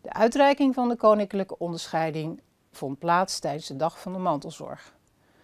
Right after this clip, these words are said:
De gemeente wil hem bedanken voor alles wat hij als vrijwilliger de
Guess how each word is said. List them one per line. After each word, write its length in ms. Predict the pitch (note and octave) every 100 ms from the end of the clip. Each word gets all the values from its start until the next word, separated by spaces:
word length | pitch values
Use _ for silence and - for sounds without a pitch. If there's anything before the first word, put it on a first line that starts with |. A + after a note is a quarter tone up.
| _
De 140 | - A#3
gemeente 480 | C4 B3+ B3 B3 A#3+
wil 160 | B3+
hem 120 | B3
bedanken 560 | B3 A3+ B3 A#3+ E3+ F3
voor 240 | - F3 -
alles 360 | G#3+ A#3+ B3
wat 180 | - G3
hij 120 | F#3
als 180 | D3+ -
vrijwilliger 640 | - C#3+ E3 G3 F#3 F3
de 100 | E3